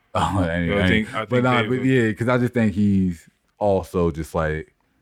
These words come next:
Speaker 1: probably just mad chill, mad dope to be around, mad cool. And then the third,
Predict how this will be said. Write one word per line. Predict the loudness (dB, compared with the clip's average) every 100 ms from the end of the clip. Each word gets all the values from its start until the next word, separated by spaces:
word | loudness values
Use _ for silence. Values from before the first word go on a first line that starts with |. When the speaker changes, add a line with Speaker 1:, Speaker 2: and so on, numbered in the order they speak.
| _ _ _ _ _ _ _ _ _ _
Speaker 1:
probably | 0 0 0
just | -2
mad | 2 2 0
chill, | -2 -2 0 -2 -2
mad | -2 -2 -4
dope | -4 -6 -6
to |
be | -10 -8
around, | -6 -6 -6 -6
mad | -6 -8
cool. | -10 -10 -10 -10 -12 -16 _ _ _ _ _ _ _ _
And | -8
then | -4 -2 -2
the | -4 -10 _ _ _ _ _ _ -8
third, | -4 -2 -2 -2 -2 -6 -8 -12 -20